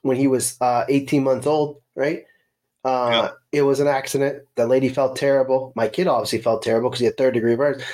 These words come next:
Speaker 1: Kelly was in, uh, Shriners, which that was a fucking sad,
Speaker 2: Yeah.
Speaker 1: sad fucking place, man. Even when I think about it, like, if
Speaker 2: Yeah.
Speaker 1: I think too long, I'll be crying about it 'cause these little kids are fucked up, dude. Um, but so my kid doesn't have any
Speaker 2: Yeah.
Speaker 1: issues with his palm because Kelly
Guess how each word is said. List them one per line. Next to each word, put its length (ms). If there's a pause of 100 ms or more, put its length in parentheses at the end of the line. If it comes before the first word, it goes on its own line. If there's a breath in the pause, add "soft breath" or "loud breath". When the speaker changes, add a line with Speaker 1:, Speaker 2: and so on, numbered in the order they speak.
(280 loud breath)
Speaker 1:
Kelly 260
was 200
in, 260
uh, 220
Shriners, 600
which 200
that 260
was 140
a 80
fucking 460
sad, 480
Speaker 2:
Yeah. 140
Speaker 1:
sad 380
fucking 340
place, 340
man. 240 (480 loud breath)
Even 240
when 120
I 60
think 220
about 260
it, 120
like, 360
if 60
Speaker 2:
Yeah. 100
Speaker 1:
I 60
think 220
too 120
long, 260
I'll 80
be 120
crying 320
about 100
it 80
'cause 100
these 160
little 160
kids 220
are 300
fucked 320
up, 200
dude. 220 (380 loud breath)
Um, 360 (240 loud breath)
but 260 (160)
so 120
my 160
kid 300
doesn't 260
have 320
any 240
Speaker 2:
Yeah. 120
Speaker 1:
issues 360
with 120
his 100
palm 520 (400 loud breath)
because 320
Kelly 540